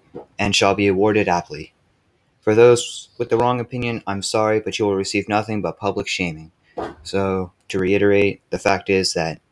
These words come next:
European stag beetles are better than Hercules beetles. If you like what you heard, consider subscribing. If you don't agree with the outcome of this episode, you can further debate with me at tigerfanatic three thousand one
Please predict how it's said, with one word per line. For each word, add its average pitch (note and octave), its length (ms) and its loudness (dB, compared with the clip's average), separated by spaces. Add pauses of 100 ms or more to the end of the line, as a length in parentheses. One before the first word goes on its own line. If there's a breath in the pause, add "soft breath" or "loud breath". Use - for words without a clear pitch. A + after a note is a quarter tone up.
(120)
European A2 380 2
stag F#2+ 280 -2
beetles E2+ 260 -6
are F2 240 0
better E2 320 -2
than D#2+ 360 -6
Hercules E2 420 -2
beetles. - 460 -2 (680)
If - 140 -10
you G#2+ 60 -2
like G#2+ 180 0
what A2+ 140 -4
you G#2 80 0
heard, G2+ 320 0
consider - 340 -4
subscribing. E2+ 600 -6 (220)
If - 140 -12
you G2 80 0
don't A2+ 200 2
agree G#2+ 180 2
with G#2 140 -2
the G#2 120 4
outcome G2 260 0
of F2+ 100 -2
this F2+ 200 -2
episode, F#2 480 -2
you G2 140 -4
can F#2+ 100 -6
further G#2 320 4
debate F#2+ 400 0
with F#2 160 -8
me F2+ 320 -4
at F2+ 140 -4
tigerfanatic F#2 640 0
three G2 100 -2
thousand F#2 360 0
one E2+ 200 -8